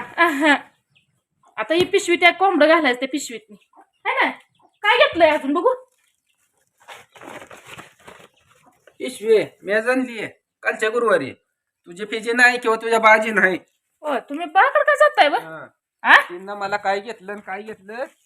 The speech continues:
Speaker 2: जेवढं घर तुझं आहे तेवढं माझं आहे.
Speaker 1: हाय की व, मी
Speaker 2: तू
Speaker 1: नाही
Speaker 2: मला
Speaker 1: म्हणत
Speaker 2: तसलं
Speaker 1: नाही.
Speaker 2: सांगू
Speaker 1: मी
Speaker 2: नको.
Speaker 1: नाही म्हणत नाही, तुम्ही
Speaker 2: हा.
Speaker 1: जाऊ नका, एवढंच मला तुम्हाला सांगायचं आहे.
Speaker 2: काय गरजच नाही तुझी आडवं पडायची आणि बोलायची, काय संबंध बी नाही.
Speaker 1: ऐका की, अहो, नेऊ नका कोंबडा घेऊन.
Speaker 2: त्यावेळेस कोंबडी तुला बसवायची होती, त्या अंड्याला पैसे मी आज भरलेत, त्या पिल्ल्यांना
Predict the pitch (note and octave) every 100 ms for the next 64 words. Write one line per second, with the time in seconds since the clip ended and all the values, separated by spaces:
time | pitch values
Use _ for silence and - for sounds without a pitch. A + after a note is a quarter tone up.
0 | D3 F3 G#3 G#3 A3+ A#3+ G#3+ G#3+ A#3+ C4
1 | A#3+ A3 A#3 G#3+ G3+ F3 B3+ D4 C#4+ B3
2 | C4 C4 A3+ A3+ A#3 B3+ C4 B3+ A#3 C#4
3 | C#4+ D#4 D4 D4 - G#3 - - B3 C4
4 | _ A#3 F#3 F#3 C4 D4+ C4 - D4 D4+
5 | A#3+ C4 A#3+ A#3+ A3+ G#3+ G#3 D4 C4+ G3
6 | G#3 A3+ F#3+ A3+ A3+ A3+ A#3+ B3 B3 B3
7 | A#3 B3 A#3+ G#3 A3+ G#3+ G3+ G3 G3 A3+
8 | D#3+ D#3 - F3+ G3+ G#3+ G#3 G#3 G3+ E3
9 | - C4+ C#4+ - D#4 F4+ D4 B3 C4 E4
10 | C#5 B4+ D#4+ - F#4+ E4 G#3+ A3+ A#4+ -
11 | C4+ B3 A#3 B3 B3 B3 C4 B3+ A#3 A#3+
12 | A#3+ B3+ B3 A#3+ A3+ A3+ A#3 B3+ A#3+ A#3
13 | A#3 A3+ B3 G3 G3+ G#3+ C4+ _ _ _
14 | - A3 A#3+ A3+ A3+